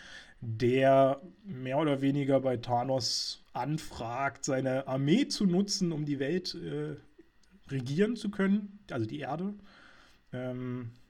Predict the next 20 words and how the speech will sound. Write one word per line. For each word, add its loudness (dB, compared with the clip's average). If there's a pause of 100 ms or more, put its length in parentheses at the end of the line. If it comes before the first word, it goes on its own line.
er -4
will 0
halt -2
irgendwo -4
mal 0
König 8
spielen. 6
Wenn 2
er 2
schon -2
zu -2
Hause 4
nicht 0
darf, 6
dann -4
geht 0
er -4
eben 0
woanders -2
hin. 2